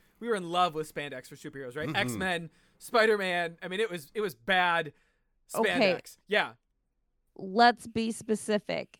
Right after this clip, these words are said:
Speaker 3: To those of you who haven't seen The Phantom, it's not spandex as in, like, the current Marvel movie spandex where they have, like, pads on and, like, you know what I mean?
Speaker 1: <laughs>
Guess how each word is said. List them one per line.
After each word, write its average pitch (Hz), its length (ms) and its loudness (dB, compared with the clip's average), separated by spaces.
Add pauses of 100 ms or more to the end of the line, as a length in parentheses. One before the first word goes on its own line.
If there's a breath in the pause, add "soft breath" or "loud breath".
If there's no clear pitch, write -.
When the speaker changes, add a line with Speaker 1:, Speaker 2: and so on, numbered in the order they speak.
(880)
Speaker 3:
To 233 120 0
those 226 360 2
of 233 100 -4
you 254 180 -2
who 254 160 4
haven't 196 420 0
seen 190 240 -4
The 180 80 -4
Phantom, 175 600 -4 (320 soft breath)
it's 226 280 0
not 330 260 0
spandex 226 680 0
as 196 320 2
in, 190 160 -2
like, 185 400 -4 (320)
the 202 100 2
current 208 460 -2
Marvel 175 420 0
movie 208 340 -4
spandex 196 680 -4
where 170 80 -6
they 175 160 -2
have, 156 200 -2
like, 151 240 -6
pads 240 480 0
on 190 600 -4
and, 156 180 -6
like, 156 260 -8
you 226 140 -6
know 226 60 -4
what 214 80 -4
I 208 60 -4
mean? 202 180 -4
Speaker 1:
<laughs> 185 80 4